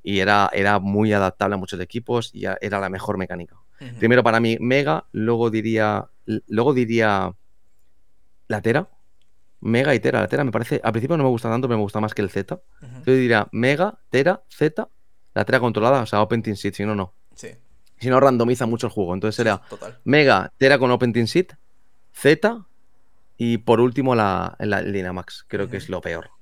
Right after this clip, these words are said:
Speaker 2: Ya.
Speaker 1: que hay.
Speaker 2: Sí, sí, sí, total, total. Sí, pero
Speaker 1: Mola
Speaker 2: me
Speaker 1: mucho
Speaker 2: gusta
Speaker 1: la puesta en escena, mola mucho la puesta en escena, grande,
Speaker 2: Sí.
Speaker 1: ta, pa, pa, pa, pero rompe el juego, o sea, no me gusta.
Speaker 2: No, lo rompe, sí. Luego encima también es verdad que, bueno, es verdad que el ataque Z es un ataque, pero esto es,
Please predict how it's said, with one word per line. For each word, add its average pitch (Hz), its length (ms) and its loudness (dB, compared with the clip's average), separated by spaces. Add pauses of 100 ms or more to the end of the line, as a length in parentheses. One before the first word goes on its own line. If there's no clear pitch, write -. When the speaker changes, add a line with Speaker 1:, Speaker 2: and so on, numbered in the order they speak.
Speaker 2:
Ya. 110 180 -16
Speaker 1:
que 82 100 -6
hay. 90 160 -8 (260)
Speaker 2:
Sí, 107 140 -20
sí, 101 160 -20
sí, 90 120 -20
total, - 280 -20
total. - 280 -20 (460)
Sí, 139 120 -8
pero 139 120 0
Speaker 1:
Mola 127 140 6
Speaker 2:
me - 20 0
Speaker 1:
mucho 127 60 4
Speaker 2:
gusta 127 140 2
Speaker 1:
la 113 80 4
puesta 120 200 0
en 127 60 4
escena, 131 560 0
mola 113 180 0
mucho 117 240 -2
la 110 40 -8
puesta 113 200 -8
en 101 60 -2
escena, 104 320 -6
grande, 101 340 -6
Speaker 2:
Sí. - 60 -16
Speaker 1:
ta, 104 160 -8
pa, - 120 -12
pa, 95 120 -8
pa, 92 160 -12
pero 104 180 2
rompe 104 320 -4
el 90 60 -2
juego, 90 360 -8
o - 40 -20
sea, 85 240 -12 (100)
no 92 140 -4
me 92 80 0
gusta. 85 260 -8 (140)
Speaker 2:
No, 113 300 -10
lo 101 100 -14
rompe, 113 320 -14
sí. 117 200 -14
Luego 113 180 -10
encima 123 200 -16
también 120 240 -14
es 120 40 -14
verdad 117 200 -14
que, 117 80 -18
bueno, 113 200 -18 (180)
es - 80 -20
verdad 135 260 -10
que 135 60 -8
el 135 60 -6
ataque 127 180 -12
Z 143 120 -10
es 131 60 -14
un 131 80 -14
ataque, 117 400 -12
pero 104 140 -14
esto 117 160 -12
es, - 180 -16